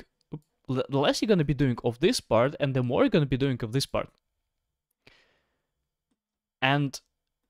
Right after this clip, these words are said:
the more on the left you're gonna be shifting. So usually, if you're a senior developer, you're operating between those things here. Not here with a build a plan.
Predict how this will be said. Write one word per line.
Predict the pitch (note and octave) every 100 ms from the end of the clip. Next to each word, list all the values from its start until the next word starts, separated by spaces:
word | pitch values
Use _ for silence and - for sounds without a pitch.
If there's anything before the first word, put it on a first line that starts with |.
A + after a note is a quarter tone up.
| _ _
the | C3+ B2
more | C#3 D#3+ A#3 A#3
on | E3 D#3
the | C3
left | A#2+ C3 D#3+ E3 -
you're | C3+
gonna | C3 C3
be | B2
shifting. | - - G3 - - - - _ _ _ _ _ _ _ _ - _ _ _ _ _ _ _ _ _ -
So | - B2
usually, | A2 G3+ G3+ D3 A#2+
if | - -
you're | C#3
a | C3+
senior | - A3+ G#3 C3+
developer, | A#2 A2+ A2 - A2
you're | A#2 C#3+ D3 -
operating | F3+ - D3 A2+ - B2
between | - B2 - A#2 A2
those | A#2 C#3+ -
things | D#3 B2 - - - _ _
here. | - D3+ A#2+ G#2 - _ _ _ _ _ _ _ _ _ _ _ _ -
Not | B2+ B2+ C3 C3+ C#3 C#3 C#3 C#3+ D#3+ -
here | - F3 F3+
with | C3+ B2+
a |
build | A#2 - C#3 D3
a |
plan. | - C3+ G#2+